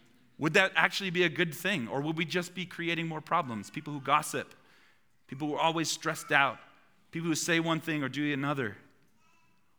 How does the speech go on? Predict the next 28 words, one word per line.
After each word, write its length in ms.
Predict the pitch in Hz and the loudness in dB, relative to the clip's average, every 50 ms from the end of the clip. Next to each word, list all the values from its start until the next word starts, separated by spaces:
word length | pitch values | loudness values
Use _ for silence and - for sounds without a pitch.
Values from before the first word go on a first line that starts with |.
| - - 127 | -14 -8 0
What 260 | 135 160 185 202 170 185 | 4 4 4 4 2 0
would 140 | 214 185 | -2 0
the 80 | 170 185 | 0 -2
consequences 960 | - - - - 165 175 160 160 151 - - 151 135 123 - 127 123 107 104 | -4 -4 -4 -2 -2 0 -2 -4 -8 -4 -2 -2 -2 -2 -4 -8 -8 -8 -8
be 300 | 107 120 120 113 113 87 | -6 -4 -4 -4 -4 -6
if 120 | 117 - | -8 -6
there 100 | - 135 | -4 -4
were 100 | 131 120 | -4 -4
hundreds 380 | 104 104 139 135 139 127 120 127 | -4 -4 -4 -4 -4 -6 -8 -10
of 100 | 123 117 | -10 -8
people 280 | - 131 120 - 107 | -8 -8 -8 -8 -10
following 440 | 107 - 123 117 113 110 110 110 110 | -12 -8 -8 -8 -8 -6 -8 -8 -8
your 160 | 107 113 104 | -8 -8 -8
example? 540 | 101 98 107 101 107 110 107 - - 90 - _ _ _ _ _ _ _ _ | -10 -10 -10 -10 -8 -8 -10 -10 -14 -18 -20 _ _ _ _ _ _ _ _
Would 160 | - 131 131 | -4 -2 2
that 220 | 117 143 147 143 131 | 4 4 4 2 0
be 100 | 143 135 | -4 -4
a 80 | 117 | -4
blessing 600 | 101 98 - 110 117 120 139 170 170 - 180 160 143 | -6 -8 -12 -8 -2 0 0 0 0 -2 -6 -6 -6
to 140 | - - 139 | -6 -6 -6
our 100 | 131 120 | -6 -6
city, 440 | - - - 131 117 120 117 113 - - - - - - - - | -6 -6 -8 -6 -4 -4 -6 -6 -8 -14 -20 -20 -20 -20 -10 -4
or 140 | - 131 127 | -2 -2 0
would 180 | 123 131 131 | 0 0 0
it 80 | 127 117 | 0 0
be 100 | 123 123 | -2 -4
problematic? 760 | 117 - - 120 117 110 101 101 101 101 95 98 82 73 69 - - _ _ _ _ _ _ _ _ _ _ _ _ _ _ _ _ _ _ _ _ _ - - - | -6 -4 -2 -2 -2 -2 -2 -6 -8 -8 -8 -8 -10 -12 -16 -20 -20 _ _ _ _ _ _ _ _ _ _ _ _ _ _ _ _ _ _ _ _ _ -20 -8 -4
Now, 220 | 127 120 117 117 | -2 -2 -2 -4